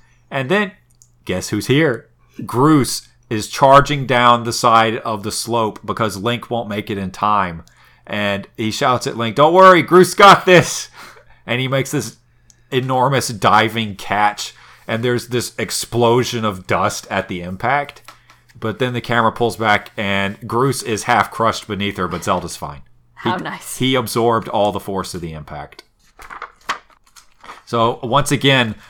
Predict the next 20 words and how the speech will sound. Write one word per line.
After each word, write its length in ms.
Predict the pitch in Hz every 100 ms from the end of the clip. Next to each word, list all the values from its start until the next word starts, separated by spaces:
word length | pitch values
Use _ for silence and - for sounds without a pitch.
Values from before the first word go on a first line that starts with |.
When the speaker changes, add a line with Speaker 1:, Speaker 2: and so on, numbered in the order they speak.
| -
Speaker 1:
Groose 380 | 110 131 143 139
is 180 | 131 -
absolutely 640 | 123 123 - 120 110 107
essential 460 | 98 - 107 - 104
to 100 | 101
the 80 | 95
continued 480 | 95 - 107 95 92
survival 560 | 92 87 87 90 85
of 80 | 82
everyone. 420 | 82 76 73 67 - _ _ _
Speaker 2:
Demise 360 | 220 247 415 370
even 200 | 240 214
calls 340 | 202 202 185
him 100 | 165
out. 480 | 180 156 147 - -
Speaker 1:
He's 200 | - 120
like, 160 | 117 113
"What, 400 | 139 123 135 -
Speaker 2:
"You 60 |
Speaker 1:
two?" 60 | 185